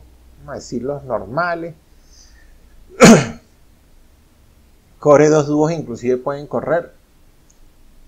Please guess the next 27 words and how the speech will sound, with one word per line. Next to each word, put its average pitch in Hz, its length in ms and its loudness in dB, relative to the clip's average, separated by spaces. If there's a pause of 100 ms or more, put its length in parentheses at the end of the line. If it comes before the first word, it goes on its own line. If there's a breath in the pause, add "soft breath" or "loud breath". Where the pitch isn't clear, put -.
(160)
Claro, 143 320 2
Core 139 180 0
dos 160 160 -2
Duo 160 240 -8
que 151 140 -4
no 120 100 -6
sean 135 300 -4
Atom, 107 300 -6
o 104 40 -14
sea, 101 140 -8
yo 82 180 -6
hablo 120 180 -4
de 120 60 -10
Core 120 240 -4
dos 117 180 -6
Duo. 98 200 -10 (160)
<laughs> 120 180 -8 (720 soft breath)
No, 107 160 -8
no 117 180 -8
dos 127 220 -6
núcleos, 101 560 -12
no 135 160 -4
dos 165 180 -4
núcleos, 113 420 -10
Core 143 220 -4
dos 143 240 -6
Duo, 147 380 -12